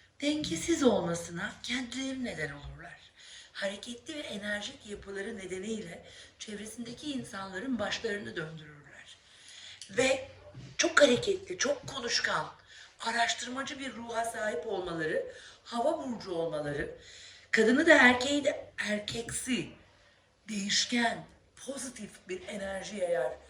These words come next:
yaşamına ve çevresine. Şanslı sayısı beştir.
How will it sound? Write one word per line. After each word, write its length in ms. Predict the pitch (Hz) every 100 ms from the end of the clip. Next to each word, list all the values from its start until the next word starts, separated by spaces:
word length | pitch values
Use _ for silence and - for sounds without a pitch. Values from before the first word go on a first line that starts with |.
| - - -
yaşamına 540 | 180 - 175 175 165
ve 120 | 160
çevresine. 720 | 160 165 160 165 - 170 254 - - _ - - -
Şanslı 420 | - 233 233 320
sayısı 480 | - 294 285 - 175
beştir. 720 | 233 247 - 180 175 - -